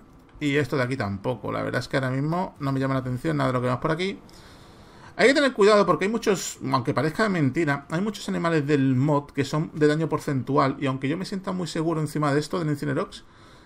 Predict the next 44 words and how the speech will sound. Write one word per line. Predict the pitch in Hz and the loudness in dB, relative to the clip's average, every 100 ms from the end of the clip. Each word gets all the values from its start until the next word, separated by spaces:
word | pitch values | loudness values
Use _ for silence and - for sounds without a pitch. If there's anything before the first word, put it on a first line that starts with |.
| - | -8
a | - 131 | 2 4
veces | 151 202 185 | 4 -2 -4
es | 190 - | -4 -4
contraproducente | 185 175 165 170 165 180 196 | -4 0 2 2 0 0 -4
subirle | 190 160 170 | -2 0 0
mucho | 160 156 | -2 -2
la | 151 | -2
esta-, | - - | -4 -6
la | 147 139 | 0 2
vida | 147 170 | 2 0
porque | 175 151 135 131 | 0 -2 -2 -4
sufres | - - 156 185 - - | -10 -4 -2 -2 -4 -4
un | 160 | 0
daño | 151 165 180 | 2 0 0
mayor, | 151 123 151 139 | 0 0 2 0
¿no? | 143 208 | 0 -2
A, | 147 131 | -2 0
a | 131 | 0
más, | 127 123 - | 0 -2 -4
eh, | 135 127 120 120 - - - - - - - - | -2 0 -2 -6 -16 -20 -20 -20 -20 -20 -20 -14
a | - | -4
más | 151 131 | -2 0
vida | 139 123 | -2 -2
tengas. | 131 123 110 | -2 -2 -2
Sobre | - 139 | 0 -2
todo | 127 196 | 0 0
hay | 202 190 | 2 2
animales | 185 190 180 | 0 -2 -2
que | - | 0
pegan | 175 175 165 | 0 0 2
por | 170 151 | 0 0
porcentaje | - 160 151 139 170 | -2 -2 0 0 0
o | 160 | 0
meten | 170 175 | 2 2
un | 165 139 | 2 4
dot | 156 - - | 2 0 -6
de | 156 151 147 | 2 4 4
que | |
te | 147 | 2
quita | 147 170 | 2 2
un | 156 | 2
porcentaje | 156 170 156 156 | 0 -4 -4 2
de | 147 | 4
vida, | 147 175 | 4 0